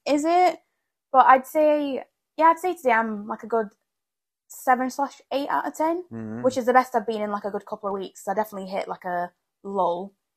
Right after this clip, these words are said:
Speaker 1: but I'm feeling a lot better. I think it's so, so, like, it helps. Like, we've spent a lot of time together this week, and that's been fun. And I've got bits of work done.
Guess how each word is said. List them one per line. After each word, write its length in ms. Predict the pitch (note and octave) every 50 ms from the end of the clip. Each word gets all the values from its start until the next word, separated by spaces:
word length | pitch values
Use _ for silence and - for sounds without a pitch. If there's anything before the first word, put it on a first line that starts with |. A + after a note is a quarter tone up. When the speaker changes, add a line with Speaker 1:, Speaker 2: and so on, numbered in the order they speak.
| _ _ _ _ _ _ _ _ _ _ -
Speaker 1:
but 100 | B3+ -
I'm 80 | G3+ G3+
feeling 220 | G#3+ G#3 G3 F#3+
a 20 | F#3
lot 140 | F3 - -
better. 360 | F#3 - - F3 F#3 F#3+ - _ _ _ _ _ _ _ - -
I 60 | G#3+
think 140 | B3+ B3+ B3
it's 140 | - - -
so, 140 | A#3+ G#3+ G#3+
so, 220 | G#3+ A3 G#3 - - _ - _ -
like, 160 | G#3 G#3+ G#3 - -
it 120 | G3+ G#3+
helps. 340 | G#3 A3+ A3 A3 G#3+ - -
Like, 120 | G3 -
we've 140 | A#3 A#3 G#3+
spent 180 | - - G3+ -
a 40 | F#3+
lot 120 | F#3+ -
of 80 | G3+ -
time 200 | - F#3+ F#3 F#3+
together 220 | - - G3+ G3 G3+
this 160 | G3+ - -
week, 300 | G3+ G3+ G#3+ D4+ _ _ _ _ _ _ _ _ _ _ -
and 100 | G#3 G#3
that's 180 | - - - -
been 160 | G3+ G3+ G3
fun. 260 | - G3+ G#3+ A#3 A#3+ _ _ _ _ _ _ _ _ _ _ _ -
And 140 | G3 G3
I've 100 | F#3+ F#3+
got 200 | - F#3+ F3+ - - - _ _ _ _ _ _ _ _ _ - G3+ F#3
bits 220 | G#3+ - - -
of 80 | G3 F#3
work 240 | G3 F#3+ - -
done. 420 | - G3 F#3 F#3 F#3 F#3+ F#3+ F#3+